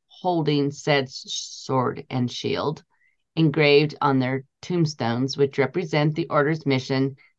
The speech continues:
to protect its members and to promote honor and chivalry. Also popular are cast iron or other metal markers, flag holders, cast in using either the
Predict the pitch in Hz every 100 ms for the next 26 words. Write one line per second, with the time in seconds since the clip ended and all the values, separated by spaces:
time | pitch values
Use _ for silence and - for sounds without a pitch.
0 | _ _ - 156 156 151 - 156 180 208
1 | - 147 139 139 135 - _ 147 151 151
2 | 165 160 147 135 - 139 147 170 170 175
3 | _ 160 151 156 131 120 113 - 147 _
4 | _ _ _ _ _ _ _ _ _ 143
5 | 156 220 214 165 147 - 143 165 - 127
6 | 117 - 117 135 185 170 143 151 170 160
7 | - 135 175 196 175 151 165 175 196 -
8 | _ 147 135 135 147 143 139 - - _
9 | _ _ 139 135 135 120 120 139 147 -
10 | _ _ _ _ 190 160 180 - - -
11 | _ - 151 156 147 151 143 - 156 156
12 | 143 131 131